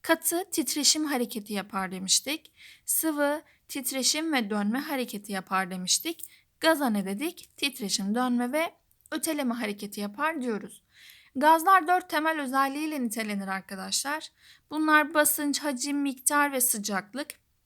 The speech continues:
Basınç büyük P ile, hacim büyük V ile, miktar N ile, ki buna mol diyeceğiz arkadaşlar. Sıcaklık büyük T ile ifade edilecek. Bunları tek tek bir açıklayalım. Bunlardan ilki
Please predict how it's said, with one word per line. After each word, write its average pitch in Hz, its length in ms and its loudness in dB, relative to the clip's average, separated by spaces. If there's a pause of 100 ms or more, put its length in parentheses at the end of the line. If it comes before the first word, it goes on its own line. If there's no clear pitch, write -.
(580)
Basınç 311 540 4
büyük 311 300 0
P 269 180 2
ile, 220 340 0
hacim 254 540 -2
büyük 247 360 -4
V 220 120 -2
ile, 208 280 -2
miktar 247 540 0
N 233 420 0
ile, 285 240 -6
ki 247 240 -4
buna 247 380 2
mol 240 380 2
diyeceğiz 202 340 -4
arkadaşlar. 190 800 -4 (340)
Sıcaklık 254 580 -2
büyük 294 260 -4
T 262 160 0
ile 208 140 0
ifade 202 400 -4
edilecek. 196 560 -6 (280)
Bunları 277 360 -2
tek 320 220 -8
tek 285 200 -8
bir 302 60 -8
açıklayalım. 214 800 -4 (2500)
Bunlardan 247 520 2
ilki 339 440 -4